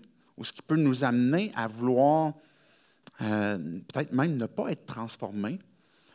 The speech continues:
parce qu'on, on n'est pas conscient toujours de notre propre cœur, de notre propre péché. Et quand on comprend ce que c'est, justement, ce que la grâce de Dieu qui nous révèle, comme quoi que oui, il est réellement là et mon cœur a réellement besoin d'aide,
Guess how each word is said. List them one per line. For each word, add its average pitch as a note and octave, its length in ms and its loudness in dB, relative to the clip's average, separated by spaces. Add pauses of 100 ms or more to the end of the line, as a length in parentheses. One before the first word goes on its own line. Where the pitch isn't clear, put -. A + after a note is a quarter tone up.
parce - 180 -2
qu'on, A#2+ 640 4 (320)
on A2+ 140 0
n'est A#2 100 2
pas G#3 140 -4
conscient A#3 560 0
toujours F#3+ 320 2
de C#3 100 0
notre B2 220 -2
propre G3 400 -6
cœur, F3 260 -2
de C3 220 -4
notre D3+ 220 -2
propre C#3 520 4 (400)
péché. F#3 540 2 (400)
Et C3+ 80 -6
quand A#3 260 6
on C#3 160 6
comprend G#3 560 6
ce - 100 -4
que C#3 140 0
c'est, B3+ 460 0
justement, C#3+ 280 0
ce D3+ 60 -4
que - 100 0
la A2 140 4
grâce E3 400 0
de B2+ 100 0
Dieu C3+ 180 -4
qui B2+ 120 -6
nous A#2+ 120 2
révèle, A2+ 360 4
comme A2+ 160 -2
quoi E3+ 140 2
que B2 200 0 (1000)
oui, C#4 220 0
il A2+ 260 0
est A#2 60 0
réellement C#3 440 6
là E3+ 160 4
et C#3 80 0
mon B2 180 4
cœur G3+ 280 -2
a A2 100 0
réellement F#3+ 440 0
besoin A#2 400 2
d'aide, D#3 400 0